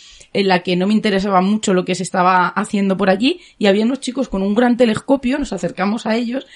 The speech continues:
y nos invitaron a poder ver la luna, y yo cuando la vi de verdad en directo, fue como, como que me quedé en shock, o sea, no me podía imaginar que estuviera viendo la luna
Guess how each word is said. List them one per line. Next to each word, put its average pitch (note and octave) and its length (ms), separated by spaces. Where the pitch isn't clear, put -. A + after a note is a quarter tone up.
y B3 100
nos A3+ 200
invitaron A#3+ 600
a F#3 120
poder F#3+ 240
ver A3 160
la G#3+ 120
luna, A3+ 200
y G#3+ 60
yo A#3 140
cuando B3+ 240
la A3 100
vi F3 260
de E3 140
verdad E3+ 300
en D#3+ 120
directo, D#3+ 500
fue A3 280
como, C4 420
como F#3 220
que F3+ 100
me F3+ 140
quedé E3+ 180
en A#3 80
shock, - 340
o G#3 80
sea, A3 140
no F3 100
me G3+ 120
podía A#3+ 200
imaginar A3 560
que C4 60
estuviera G#3 380
viendo G3+ 320
la F#3+ 100
luna A#3 320